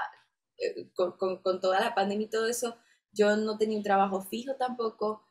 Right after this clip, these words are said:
y no teníamos, pues, como en nuestras manos sostener un hogar en ese sentido económico.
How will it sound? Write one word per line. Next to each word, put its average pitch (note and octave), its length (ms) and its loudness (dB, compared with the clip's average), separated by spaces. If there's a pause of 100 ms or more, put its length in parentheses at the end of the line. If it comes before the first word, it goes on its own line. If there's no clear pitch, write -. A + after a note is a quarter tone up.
(240)
y G3+ 520 0
no G3+ 140 -2
teníamos, E4+ 580 2
pues, G#3+ 220 4
como A3 280 4
en A#3+ 100 4
nuestras A#3+ 380 2
manos B3 360 0 (120)
sostener B3+ 560 2
un A#3+ 100 2
hogar A#3+ 540 4 (300)
en A3+ 120 -2
ese A3+ 160 -4
sentido A3 380 0
económico. G#3 720 -2